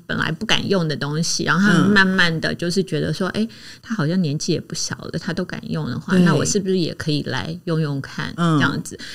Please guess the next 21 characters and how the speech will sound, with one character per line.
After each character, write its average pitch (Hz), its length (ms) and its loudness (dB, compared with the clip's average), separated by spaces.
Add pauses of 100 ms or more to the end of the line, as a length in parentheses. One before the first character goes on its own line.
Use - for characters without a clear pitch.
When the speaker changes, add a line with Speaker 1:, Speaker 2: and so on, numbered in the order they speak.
Speaker 1:
然 202 120 2
后 233 100 6
生 233 360 6
病 208 280 2
的 151 100 -2
病 165 280 -2
患 180 200 -2
也 - 80 -6
会 170 160 -4
觉 151 160 -4
得 - 160 -4
说 180 240 -6 (320)
，“哦， 202 260 -6 (160)
原 185 200 -16
来 202 180 -6
去 - 280 -16
医 214 140 0
院 214 220 4
还 165 140 -2
可 170 160 -2
以 147 220 2